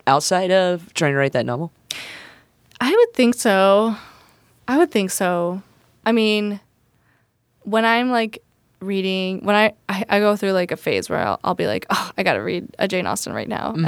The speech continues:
Speaker 2: I'll
Speaker 1: Mm-hmm.
Speaker 2: be, like, so into it. And it'll affect, like, when I'm doing improv scenes, I'll be, like, you know,
Speaker 1: I
Speaker 2: uh, my
Speaker 1: love
Speaker 2: langu-,
Speaker 1: that.
Speaker 2: I'll be so more well-versed.
Speaker 1: Yeah.
Speaker 2: So much more well-versed in, like,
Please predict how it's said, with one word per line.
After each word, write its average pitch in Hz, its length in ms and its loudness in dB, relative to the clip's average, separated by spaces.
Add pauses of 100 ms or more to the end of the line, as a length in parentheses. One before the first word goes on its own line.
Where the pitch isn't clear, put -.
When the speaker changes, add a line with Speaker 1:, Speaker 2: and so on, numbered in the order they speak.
Speaker 2:
I'll 196 60 4
Speaker 1:
Mm-hmm. 180 40 -2
Speaker 2:
be, 190 60 2
like, 185 200 -2
so 196 260 0
into 185 380 -4
it. 185 240 -2
And 226 100 -2
it'll 233 180 2
affect, 220 360 0
like, 208 200 2
when 214 100 2
I'm 220 120 2
doing 226 160 0
improv 190 360 -2
scenes, 175 400 -4
I'll 156 140 0
be, 170 140 0
like, 175 380 0 (540)
you 330 140 0
know, 226 380 2
Speaker 1:
I 202 160 0
Speaker 2:
uh, 208 40 -2
my 240 220 2
Speaker 1:
love 240 80 4
Speaker 2:
langu-, 226 240 2
Speaker 1:
that. 247 160 0
Speaker 2:
I'll 226 140 2
be 254 100 2
so 233 220 0
more 226 220 2
well-versed. 196 960 0
Speaker 1:
Yeah. 214 580 2
Speaker 2:
So 214 100 -2
much 208 160 -4
more 190 260 2
well-versed 151 560 -2
in, 190 80 -2
like, 170 320 -4